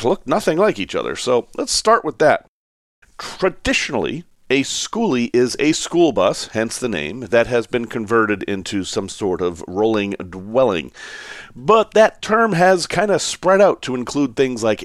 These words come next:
airport shuttle buses and coaches, which are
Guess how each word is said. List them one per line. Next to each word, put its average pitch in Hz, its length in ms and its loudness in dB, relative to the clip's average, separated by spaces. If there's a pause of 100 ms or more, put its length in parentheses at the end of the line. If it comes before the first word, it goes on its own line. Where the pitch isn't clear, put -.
airport 104 500 -2
shuttle 190 400 2
buses 85 640 -2
and 113 380 -2 (180)
coaches, - 720 -2
which 95 220 -8
are 98 320 0